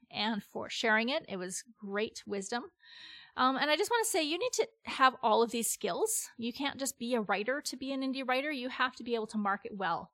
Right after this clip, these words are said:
It's an essential part of being an indie publisher, which is what you are as an indie author. So you need to have that business mindset about learning to be a good marketer. And I,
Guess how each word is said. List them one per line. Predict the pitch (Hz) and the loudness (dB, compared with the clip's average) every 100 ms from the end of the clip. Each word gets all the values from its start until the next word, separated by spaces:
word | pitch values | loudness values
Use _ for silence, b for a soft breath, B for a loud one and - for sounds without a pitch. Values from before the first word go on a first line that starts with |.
| _ _ | _ _
It's | 240 226 | -8 -4
an | 233 | -2
essential | 226 - 240 240 254 | -2 -2 -2 0 0
part | - 196 - | 2 0 0
of | 214 | -8
being | 208 202 | -8 -6
an | 208 202 - - | -4 -4 -6 -6
indie | 226 226 208 | -4 -2 -4
publisher, | - 285 262 - - 190 | -2 0 0 -6 -6 -6
which | 220 220 | -4 -2
is | 220 | 0
what | 226 220 - | 2 0 0
you | 220 214 | -4 -4
are | 214 269 - - | 2 2 2 -2
as | 202 196 | -8 -6
an | |
indie | 202 190 - | -6 -6 -6
author. | 185 - - - _ _ _ B B B - | -8 -10 -16 -20 _ _ _ B B B -10
So | 226 | -6
you | 240 | -4
need | 277 277 | -4 0
to | |
have | 254 233 | 0 2
that | 202 | 0
business | 214 202 190 | 0 -2 -6
mindset | 208 196 196 - - - _ b b b _ | -4 -4 -4 -8 -12 -16 _ b b b _
about | 208 196 196 190 | -4 -2 -2 -4
learning | 208 196 196 | -6 -4 -6
to | - | -8
be | 214 | -10
a | |
good | 180 185 | -8 -6
marketer. | 185 - - - - B B B | -6 -6 -10 -14 -14 B B B
And | 220 226 226 - | 0 2 4 4
I, | 233 | 4